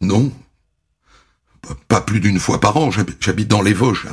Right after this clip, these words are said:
à, à plus de six cents kilomètres. En général, je, je viens pour les vacances. Je suis d'ailleurs venu il y a, il y a quelques semaines, début juillet. Mais je l'appelle tous les jours, hein, tous les jours. Les gendarmes ont le relevé du téléphone d'Yvette Julien. Et effectivement,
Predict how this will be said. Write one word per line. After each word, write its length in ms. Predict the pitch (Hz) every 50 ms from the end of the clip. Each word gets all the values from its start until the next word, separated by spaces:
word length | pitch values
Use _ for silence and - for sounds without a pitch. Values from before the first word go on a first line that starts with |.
| - -
à, 40 | 90
à 20 |
plus 140 | 87 - 110
de 60 | 107
six 120 | - - 95
cents 200 | - - 117 92
kilomètres. 480 | - - 101 92 92 98 85 82 - - - - _ _ _ _ _ _ _ _ _ _ _ _ _ _ _
En 120 | - 92 95
général, 380 | - 113 98 98 92 123 110
je, 120 | - - 95 85 - -
je 120 | 85 95
viens 220 | - - 101 90
pour 180 | 87 - 85 85
les 60 | 90
vacances. 320 | 85 90 85 - 156 165 -
Je 60 | -
suis 100 | - 113
d'ailleurs 260 | 101 101 104 117 113
venu 220 | 104 110 104 107
il 60 | 117 104
y 60 | 98
a, 120 | 87 87 - - - - - _ _ _ _ _ -
il 40 |
y 20 | 92
a 60 | 90
quelques 280 | - 117 113 113 - 107
semaines, 380 | - - 92 85 87 123 139 139 - _ _ _ _ _ _ _ _
début 220 | - 101 - 110 113
juillet. 460 | 101 - 110 104 78 76 76 - - _ _ _ _ _ _ _ _ _ _ -
Mais 200 | 113 127 120 110 113 - - _
je 140 | - - 123
l'appelle 320 | 120 120 113 139 143 131 110
tous 120 | 127 139
les 120 | 135 143
jours, 240 | 139 131 135 101 85
hein, 80 | 95 - - - - _ -
tous 200 | - 170 - 208
les 120 | 175 143
jours. 240 | 120 107 101 76 - - _ _ _ _ _ _ _ _ _ _ _ _ - - - - -
Les 180 | - 73 90 92
gendarmes 380 | 101 123 123 123 165 156 143
ont 100 | 135 127
le 140 | 120 110 110
relevé 640 | 107 92 82 120 139 127 127 123 107 104 120 135 110
du 180 | 85 78 82 73
téléphone 600 | - - 101 85 85 87 - - 92 90 87 76
d'Yvette 300 | 71 69 64 71 64 -
Julien. 320 | 65 67 62 58 55 - - _ _ _ _ _ - - _ -
Et 220 | - 80 85 92
effectivement, 680 | 110 110 - 113 - - 92 85 80 104 127 143 143 -